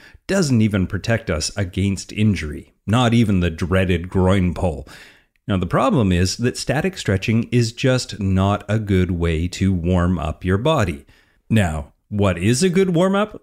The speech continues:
Well, a warm-up is exactly what it sounds like. It's a routine that warms up your body, literally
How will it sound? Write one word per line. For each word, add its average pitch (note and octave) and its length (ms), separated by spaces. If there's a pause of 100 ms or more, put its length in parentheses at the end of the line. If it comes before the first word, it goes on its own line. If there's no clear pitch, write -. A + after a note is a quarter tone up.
Well, D#3 340
a B2 80
warm-up D3 560
is A#2+ 360
exactly A#2 840
what C3+ 140
it D3 120
sounds D3 340
like. D2 280 (160)
It's G2 160
a G2 80
routine A2+ 800
that G#2+ 280
warms G#2 640
up C#3+ 200
your E3 120
body, C3+ 520 (160)
literally D#3 880